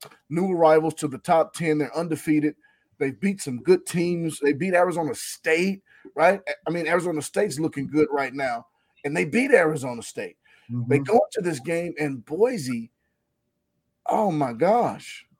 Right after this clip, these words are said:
Speaker 1: <laughs> Boise looked like a different team. I mean, a-, again, they've been inconsistent, and they're doing this with l-,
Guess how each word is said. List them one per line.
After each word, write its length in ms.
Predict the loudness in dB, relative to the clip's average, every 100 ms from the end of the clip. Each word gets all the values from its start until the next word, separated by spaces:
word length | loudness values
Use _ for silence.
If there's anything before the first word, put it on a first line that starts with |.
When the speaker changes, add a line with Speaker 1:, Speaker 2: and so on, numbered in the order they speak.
| _ _
Speaker 1:
<laughs> 680 | -6 -4 -4 _ -20 _
Boise 440 | -8 6 8 8 6
looked 160 | 2 4
like 180 | 4
a 60 | 2
different 420 | -2 -2 -2 -2
team. 360 | 0 0 -2 -10 _ -20 _ _ _ _ _ _
I 60 | -2
mean, 220 | -2 0
a-, 280 | 0 0 -2
again, 340 | -2 4 4 6
they've 200 | 4 4
been 180 | -4 -2
inconsistent, 840 | -8 -4 -4 -4 -4 -4 -4 -6 -2
and 120 | 2
they're 100 | 2
doing 440 | 2 4 4 4
this 440 | 2 0 0 -6 -14 _ _ _ _ _ _
with 260 | -4 -4
l-, 140 | -8